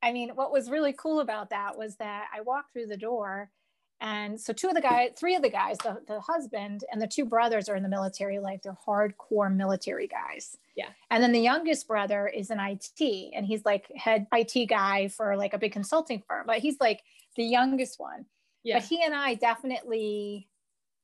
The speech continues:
Speaker 1: hit it off, like,
Speaker 2: Yeah.
Speaker 1: immediately. Like, he was super, so, so my biological mother died when she was fifty. So I never got to meet her,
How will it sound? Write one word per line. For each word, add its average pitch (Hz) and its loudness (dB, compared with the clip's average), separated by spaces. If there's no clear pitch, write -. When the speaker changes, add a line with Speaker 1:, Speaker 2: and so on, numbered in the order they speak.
Speaker 1:
hit 262 4
it 220 4
off, 196 -2
like, 214 2
Speaker 2:
Yeah. 220 -4
Speaker 1:
immediately. 202 -2
Like, 208 -2
he 247 2
was 226 4
super, 247 0
so, 247 0
so 226 2
my 247 2
biological 254 2
mother 220 -4
died 214 -6
when 214 -6
she 202 -12
was 196 -10
fifty. - -8
So - 2
I 214 6
never 233 4
got 240 2
to 214 -4
meet 208 -4
her, 202 -4